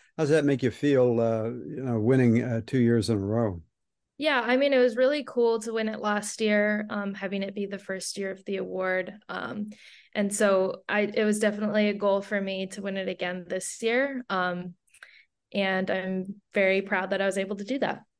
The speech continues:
Speaker 1: What's the best part of your game?
Speaker 2: Um, I guess that changes every day, but I would
Speaker 1: <laughs>
Speaker 2: say,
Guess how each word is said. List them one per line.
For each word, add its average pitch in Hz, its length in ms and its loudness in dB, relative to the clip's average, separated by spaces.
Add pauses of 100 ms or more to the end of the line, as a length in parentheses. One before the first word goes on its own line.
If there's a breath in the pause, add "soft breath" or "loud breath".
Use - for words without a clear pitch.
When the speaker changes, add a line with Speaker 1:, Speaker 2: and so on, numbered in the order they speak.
(880 soft breath)
Speaker 1:
What's 190 180 2
the 170 60 4
best 160 240 4
part 175 160 8
of 147 60 8
your 139 80 8
game? 127 340 4 (1400)
Speaker 2:
Um, 240 440 4
I 233 140 0
guess 262 260 2
that 202 380 2 (200)
changes 214 460 4
every 202 240 4
day, 185 340 2
but 185 480 -2 (120)
I 196 140 0
would - 180 0
Speaker 1:
<laughs> - 220 -8
Speaker 2:
say, 190 420 0